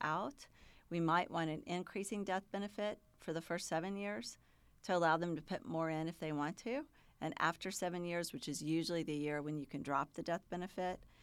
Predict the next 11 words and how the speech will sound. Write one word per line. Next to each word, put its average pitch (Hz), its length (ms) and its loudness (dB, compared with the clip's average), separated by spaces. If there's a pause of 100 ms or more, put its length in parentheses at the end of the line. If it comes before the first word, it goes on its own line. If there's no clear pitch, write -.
(180)
if 165 140 -6
they 170 100 6 (140)
pulled 185 280 2
money 165 300 2
out, 180 240 6
we 180 80 -4
might 165 280 0
drop 151 260 2
the - 80 -8
death 233 280 0
benefit - 400 -8